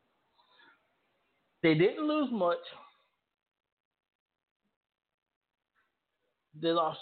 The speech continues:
three of their, they lost three of their top tacklers last year, but they didn't, but they didn't lose much. Got Desmond King to come back for, for a senior season when I thought that he would probably be,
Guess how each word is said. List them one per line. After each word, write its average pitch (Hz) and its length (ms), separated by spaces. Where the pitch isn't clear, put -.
three 220 220
of 220 60
their, 202 200
they 170 100
lost 180 340
three 220 160
of 208 60
their 202 200
top 185 220
tacklers 165 440
last 123 260
year, 110 160
but 240 120
they 240 140
didn't, 240 280
but 196 220
they 226 140
didn't 214 280
lose 233 280
much. 156 260
Got 160 280
Desmond 208 420
King 220 240
to 196 140
come 165 180
back 151 200
for, 156 300
for 170 140
a - 20
senior 165 280
season 147 440
when 143 260
I 143 140
thought 147 320
that 139 180
he 185 140
would 196 240
probably 170 540
be, 151 400